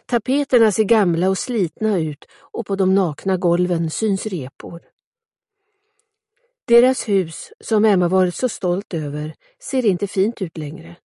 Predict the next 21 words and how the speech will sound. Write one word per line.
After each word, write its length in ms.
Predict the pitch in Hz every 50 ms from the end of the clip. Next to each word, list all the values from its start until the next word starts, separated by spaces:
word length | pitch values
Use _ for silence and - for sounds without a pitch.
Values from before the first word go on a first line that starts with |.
| _ _ _ _ _ _ _ _ _ _ _
Det 100 | - 175
ser 140 | - - 175
skavt, 720 | - - - - 196 196 202 214 220 - - - - - _ _ _ _
tomt 500 | - 208 190 180 175 170 180 - - - _ _ _
och 120 | 214 208
lämnat 520 | 220 240 226 180 160 160 180 220 - -
ut. 340 | - - 196 - _ - _ _ _ _ _ _ _ _ _ _ _ _ _ -
Klumpen 500 | - - 226 226 247 240 - - 226 220
i 60 | 214
halsen 560 | 185 170 165 170 165 185 - - 226 220 196
växer. 500 | 165 139 139 - - - - 202 185 - _ _ _ _ _ _ _ _ _ _ _ _ _ _
Allt 340 | - 202 196 202 - - 214
är 40 | 190
bestämt, 680 | 196 185 - - 170 165 175 185 214 - _ - - _ _ _ _ _ _ _ -
inget 340 | 233 220 202 180 175 160 -
går 200 | - 185 190 202
att 160 | 220 - -
ändra. 400 | 196 165 139 135 143 139 147 - _ _ _ _ _ _ _ _ _ _ _ _ _ _ _
De 180 | - 226 214 208
flyttar 440 | - 269 269 220 - _ - 254
nu. 200 | 247 214 135 -